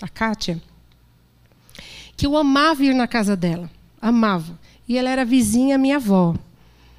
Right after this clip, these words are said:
a ca-, a casa da mãe dela, né, da irmã Antônia.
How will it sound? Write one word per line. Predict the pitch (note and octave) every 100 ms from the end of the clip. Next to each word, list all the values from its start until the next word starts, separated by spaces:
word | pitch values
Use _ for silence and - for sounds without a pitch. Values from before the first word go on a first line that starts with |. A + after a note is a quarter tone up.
| - -
a | G3
ca-, | - G3 F#3+
a | F#3 F3 E3
casa | - F#3 G3
da | F#3+ F3+ F3
mãe | F3 G#3
dela, | F#3+ F#3 F#3
né, | F3+
da | F3+
irmã | F#3 G3+
Antônia. | F#3+ F#3 F3+ F3+ F3